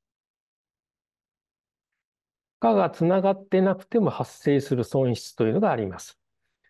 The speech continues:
で、これは従来の二千年以前の変圧器ですと、だいたい三百キロで八千キロワットアワーぐらいの損失があります。だから五百キロだと一万一千二百ぐらいの、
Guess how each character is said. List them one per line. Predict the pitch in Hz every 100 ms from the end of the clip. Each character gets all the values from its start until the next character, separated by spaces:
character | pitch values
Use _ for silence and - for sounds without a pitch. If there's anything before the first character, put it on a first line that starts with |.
| _ -
で、 | 135
こ | 156
れ | 175
は | 175 151 - _ _ _
従 | 135 185 220
来 | 196 123 107
の | 135 131 - -
二 | 127
千 | 165 175 180
年 | 185 185
以 | 185
前 | 180 143
の | 120 131 135
変 | 147 139 139
圧 | 131 -
器 | 127
で | 131
す | - -
と、 | 143 123
だ | 120
い | 151
た | - 156
い | 151
三 | 170 156
百 | 165 160
キ | - 165
ロ | 147
で | 160 165 - _ _ _ - _ _
八 | - -
千 | - - 180 165
キ | 180
ロ | 170
ワ | 165
ッ | 165
ト | 156
ア |
ワ | 147
ー | 143
ぐ |
ら | 135 143
い |
の | 208
損 | - 123 95
失 | -
が | 104 80
あ |
り | 76
ま | -
す。 | - _ _ _ _ _
だ | 123
か |
ら | 120
五 | 123
百 | 196 196
キ | 208
ロ | 190
だ | 123 110
と | 110 120
一 | 117 147
万 | 160 165 156
一 | 156
千 | - 165 156 143
二 | 135
百 | 131 139 160
ぐ | 160
ら | 175 151
い |
の、 | 185 202